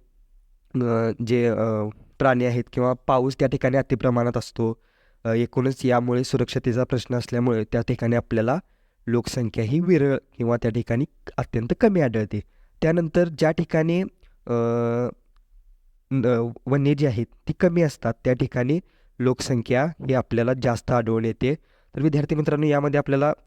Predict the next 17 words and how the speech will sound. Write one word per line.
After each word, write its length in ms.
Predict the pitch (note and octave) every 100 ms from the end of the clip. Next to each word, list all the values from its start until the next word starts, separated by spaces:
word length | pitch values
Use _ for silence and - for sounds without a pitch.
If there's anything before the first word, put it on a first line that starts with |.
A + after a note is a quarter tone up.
| -
इतकंच 320 | C3 - C3+
लिहायचं 320 | C3 A#2+ -
आहे 200 | A#2 B2+ D#3+ _ _ -
की 100 | C3
नैसर्गिक 480 | C3+ B2 C3 D#3 D#3
वनस्पती, 640 | C3+ B2+ - B2+ C3 D#3 - _ _ _ -
अ, 40 | A#2+ A#2 A#2
लोकसंख्या 520 | - A#2+ B2+ - A#2+ C3
वितरणावरती 440 | C3 B2 A#2+ -
परिणाम 340 | B2+ A#2+ A#2
करतात. 280 | A#2 B2 C3 -
कारण 240 | C3+ C#3+
ज्या 120 | C3+ C3+
ठिकाणी 340 | C#3 C3+ C#3+
घनदाट 400 | C3+ A#2+ B2+ D#3
वने 240 | C3+ B2+
असतात 260 | A#2+ -